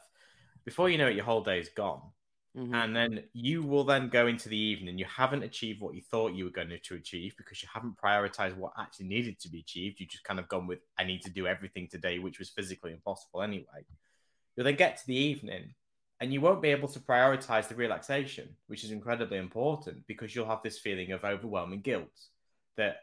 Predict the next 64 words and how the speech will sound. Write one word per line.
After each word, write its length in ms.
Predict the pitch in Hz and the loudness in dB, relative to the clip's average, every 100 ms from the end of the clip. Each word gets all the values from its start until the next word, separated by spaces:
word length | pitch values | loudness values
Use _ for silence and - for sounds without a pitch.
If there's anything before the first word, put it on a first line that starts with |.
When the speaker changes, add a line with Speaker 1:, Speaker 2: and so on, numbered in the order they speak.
| - | -2
Speaker 1:
actually, 800 | 127 131 - 113 90 90 117 143 _ _ _ _ - | 0 0 -4 -6 -4 -2 -4 -6 _ _ _ _ 2
"I 460 | 117 123 127 120 - | 6 6 6 0 -4
have 180 | 123 120 | -6 -2
not 200 | 123 110 | -2 -4
achieved 340 | 98 107 98 | -6 -6 -4
what 120 | 85 | -2
I 60 | 90 | -2
need 200 | 98 98 | -4 -6
to 120 | - | -8
do, 200 | 90 87 | -6 -6
so 180 | 95 101 | -4 0
I 80 | 101 | 0
need 240 | 98 98 | 0 -6
to 80 | 104 | -6
work." 460 | 107 101 - - - _ _ _ - | -2 -2 -4 -12 -20 _ _ _ -8
And 140 | 113 | -2
then 100 | 120 | 0
you 140 | 127 135 | 2 2
end 180 | 151 | 2
up 140 | 147 147 | 0 -4
in 100 | 123 | -4
this 180 | 113 - | -4 0
cycle 460 | 117 117 - 95 | 2 2 -2 -4
of, 140 | 90 95 | -2 2
"Right, 200 | 98 90 | 2 2
well, 120 | 95 | 0
I'll 80 | 95 | 0
carry 280 | 120 110 | 2 2
on 140 | 98 90 | 2 0
working." 560 | 95 92 - 82 98 - _ _ - | -2 -4 -6 -12 -12 -16 _ _ -8
And 100 | 101 | -4
then 140 | 95 | -2
they're 100 | 95 | -2
working 300 | 98 95 101 | -2 -4 -6
to 140 | 95 - | -12 -6
the 60 | |
evening. 520 | 90 82 80 82 101 - | -4 -6 -8 -10 -10 -8
And 120 | 104 | -2
then 140 | 110 110 | -2 -2
you 100 | 107 | -2
kind 160 | 107 | -2
of 80 | 101 | 0
go, 120 | 98 | 2
"Right, 180 | 98 95 | 4 2
well, 120 | 92 | 0
I 40 | 90 | -2
need 160 | 101 | -2
my 80 | 90 | -2
downtime 480 | 90 98 107 90 85 | -2 -2 -2 -6 -6
now." 180 | 82 104 | -6 -8
So 140 | - | -8
then 80 | 90 | -8
it's, 140 | 87 92 | -6 -8
like, 160 | 73 | -8
three 140 | - 90 | -6 -6
in 60 | |
the 40 | 85 | -4
morning 300 | 85 85 117 | -6 -4 -6
and 100 | 92 | -8
you're 80 | |
still 260 | 80 98 92 | -8 -8 -8
scrolling 460 | 95 - 107 101 98 | -12 -4 -2 0 -2
through 140 | 95 | -6
TikTok. 540 | 90 90 - - 104 | -4 -6 -4 -2 -2